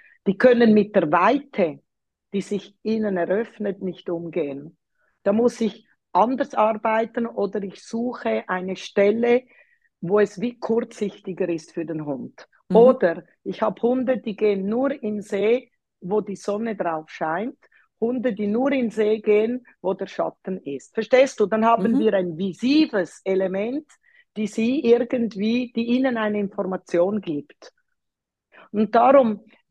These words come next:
Speaker 1: äh, bei meiner zweiten Cattle Dog Hündin, die war ja sehr klein und ist immer noch klein, also, äh, am Standard Minimum, ah, und sie hat die Schweizer Meisterschaft gemacht.
Speaker 2: Mhm.
Speaker 1: Äh,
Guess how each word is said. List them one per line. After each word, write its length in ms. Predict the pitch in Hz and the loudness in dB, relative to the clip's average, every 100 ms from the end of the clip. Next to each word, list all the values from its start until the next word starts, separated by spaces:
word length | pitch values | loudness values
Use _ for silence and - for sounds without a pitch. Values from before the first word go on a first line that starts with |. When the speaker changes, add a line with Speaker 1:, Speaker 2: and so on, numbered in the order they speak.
| _ | _
Speaker 1:
äh, 260 | 208 208 202 | 4 6 4
bei 220 | 202 196 | 0 -2
meiner 360 | 202 196 190 190 | -2 -8 -8 -12
zweiten 600 | - 196 233 311 - 240 | -4 -2 -2 -4 -8 -6
Cattle 360 | - 220 247 208 | -2 0 0 -2
Dog 280 | 208 - | -2 -4
Hündin, 460 | 208 262 285 247 196 | -2 0 0 0 -4
die 100 | 185 | -4
war 160 | 190 190 | -4 -4
ja 100 | 180 | -6
sehr 360 | - 202 196 | -4 -4 -4
klein 460 | - - 175 196 240 | -6 -4 -2 -2 -4
und 100 | 208 | -10
ist 160 | - | -10
immer 280 | 170 180 196 | -6 -4 -4
noch 120 | 220 - | -6 -2
klein, 380 | 156 151 170 | 0 2 0
also, 480 | 190 170 170 160 156 _ _ _ _ - | -4 -4 0 2 0 _ _ _ _ 0
äh, 80 | 160 160 | 2 2
am 200 | - 175 | 2 0
Standard 600 | 165 - 185 196 170 - | 0 2 4 2 -2 -4
Minimum, 800 | 196 220 262 247 196 220 269 277 - _ _ _ | -6 0 0 2 0 0 0 -2 -8 _ _ _
ah, 100 | - 170 | -2 -2
und 280 | 202 202 | 0 -4
sie 160 | - 214 | -2 -2
hat 180 | 208 202 | -2 -4
die 40 | |
Schweizer 400 | - 185 190 - | -6 -4 -4 -6
Meisterschaft 640 | 180 170 160 175 165 147 - | -8 -6 -8 -12 -12 -12 -12
gemacht. 400 | 151 143 - - _ _ _ - | -12 -12 -16 -20 _ _ _ -8
Speaker 2:
Mhm. 240 | 180 202 | -4 -2
Speaker 1:
Äh, 360 | 214 160 147 135 | 0 0 0 -6